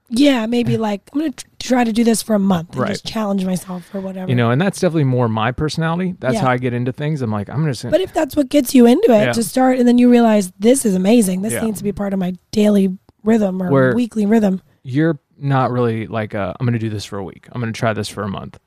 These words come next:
Speaker 2: That's not so much.
Speaker 1: Mm-hmm.
Speaker 2: You're, you're just like, "I'm gonna just start this." You, you want no one to know about it.
Speaker 1: Right.
Speaker 2: That's first and foremost.
Speaker 1: Yep.
Speaker 2: If Brooke's doing something that she's trying for the first time, "T J, don't tell anybody." And that is,
Speaker 1: Yep.
Speaker 2: uh, that is one of my faults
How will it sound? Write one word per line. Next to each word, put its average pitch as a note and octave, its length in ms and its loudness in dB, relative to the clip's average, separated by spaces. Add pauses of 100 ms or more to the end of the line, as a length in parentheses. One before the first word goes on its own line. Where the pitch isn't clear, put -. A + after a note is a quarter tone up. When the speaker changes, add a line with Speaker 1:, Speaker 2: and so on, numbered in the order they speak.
(120)
Speaker 2:
That's B2+ 220 -4
not C3+ 240 -6
so - 240 -4
much. A2+ 240 -4
Speaker 1:
Mm-hmm. - 80 -4
Speaker 2:
You're, G#2+ 140 -4
you're A#2+ 160 -2
just A2+ 180 -6
like, A2 180 -8
"I'm C#3+ 120 -6
gonna C#3+ 160 -2
just A2 200 -6
start - 240 -10
this." - 220 -16
You, A#2+ 140 -10
you C#3+ 180 2
want A#2 220 2
no B2+ 100 0
one C#3+ 140 0
to C3+ 80 0
know A#2 220 -2
about G#2+ 260 -4
it. A#2+ 160 -8 (280)
Speaker 1:
Right. G3+ 280 2
Speaker 2:
That's A#2+ 280 -2
first B2 320 -2
and A#2+ 140 0
foremost. G#2 480 -6
Speaker 1:
Yep. G3+ 240 -6
Speaker 2:
If A2 180 -8
Brooke's A#2 260 -2
doing C3+ 220 -2
something C3 380 -4
that A#2 140 -4
she's A2+ 160 -6
trying A#2+ 340 -4
for B2 180 -6
the A#2+ 80 -6
first - 280 -8
time, B2+ 280 -4 (800)
"T A#2 140 -8
J, A2+ 160 -6
don't A2 180 -6
tell A2+ 180 -6
anybody." G#2+ 480 -10 (220)
And G#2 260 -6
that G#2 220 -6
is, G2 100 -10
Speaker 1:
Yep. G#2 140 -4
Speaker 2:
uh, - 180 -14
that A#2+ 180 0
is B2 120 0
one A#2+ 300 0
of A#2+ 80 -2
my A2 160 -2
faults - 500 -12